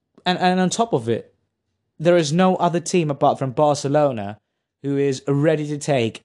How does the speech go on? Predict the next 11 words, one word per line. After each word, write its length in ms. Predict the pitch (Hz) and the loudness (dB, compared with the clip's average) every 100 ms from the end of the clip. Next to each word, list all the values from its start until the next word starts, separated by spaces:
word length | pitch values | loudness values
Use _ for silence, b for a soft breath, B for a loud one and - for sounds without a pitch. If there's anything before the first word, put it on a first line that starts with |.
| - | -12
a, 420 | 123 120 120 117 _ _ _ _ _ _ _ - | -8 -4 -6 -8 _ _ _ _ _ _ _ -12
a, 240 | 147 143 | -8 -2
a 40 | 135 | 0
risk 440 | 139 170 - - - | 4 2 2 -10 -12
with 260 | 131 143 120 | 0 0 2
that 240 | 151 147 | -2 -2
sort 160 | - 147 | -4 -2
of 120 | 143 | -2
sum, 500 | - - 160 110 110 _ _ - | -4 0 0 0 -6 _ _ -10
which 240 | 131 - | -8 -2
will 260 | 139 127 | 0 0